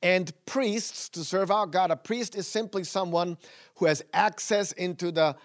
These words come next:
Holy of Holies, into the throne room of God. Um, and in the New Testament,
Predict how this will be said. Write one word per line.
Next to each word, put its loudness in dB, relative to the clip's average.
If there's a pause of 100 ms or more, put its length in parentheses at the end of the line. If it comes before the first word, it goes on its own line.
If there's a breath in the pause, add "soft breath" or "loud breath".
(140 soft breath)
Holy 2
of 2
Holies, 4
into -4
the 0
throne 2
room 2
of -2
God. 0 (640 soft breath)
Um, 4 (100)
and -2
in -4
the -2
New -2
Testament, -2